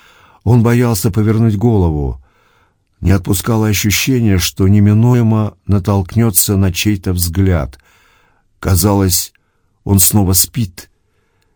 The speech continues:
Никак не удавалось сбросить ощущение ирреальности происходящего. Через силу, преодолевая боязнь и тревогу, Алексей нетвердыми шагами двинулся вперед.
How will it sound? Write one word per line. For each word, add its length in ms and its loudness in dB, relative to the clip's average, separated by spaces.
Никак 480 0
не 80 2
удавалось 540 0
сбросить 500 -2
ощущение 920 0
ирреальности 1040 0
происходящего. 1160 -2
Через 420 2
силу, 400 2
преодолевая 720 0
боязнь 760 0
и 120 -2
тревогу, 840 -2
Алексей 560 0
нетвердыми 760 0
шагами 600 0
двинулся 640 0
вперед. 640 -2